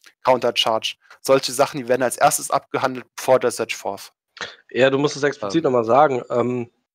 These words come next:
Speaker 2: also auch Karten, die, oder Effekte, die triggern auf, wenn eine Einheit zerstört wird,
Speaker 1: Ja.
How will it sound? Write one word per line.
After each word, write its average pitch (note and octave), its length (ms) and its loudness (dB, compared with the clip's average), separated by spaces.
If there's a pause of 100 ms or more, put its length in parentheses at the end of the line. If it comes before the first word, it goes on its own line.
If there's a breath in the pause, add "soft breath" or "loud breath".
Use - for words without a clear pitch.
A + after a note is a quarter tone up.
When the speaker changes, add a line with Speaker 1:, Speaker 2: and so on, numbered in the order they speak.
(420)
Speaker 2:
also B2 180 4
auch C3 260 4
Karten, D3 440 2
die, C3+ 180 -6
oder B2 200 2 (200)
Effekte, C3+ 380 -2
die B2+ 100 -6
triggern C3+ 340 0
auf, B2+ 360 0
wenn A#2+ 180 2
eine B2+ 220 0
Einheit A#2+ 260 -4
zerstört C#3 480 -2
wird, A#2 320 -2
Speaker 1:
Ja. - 60 -20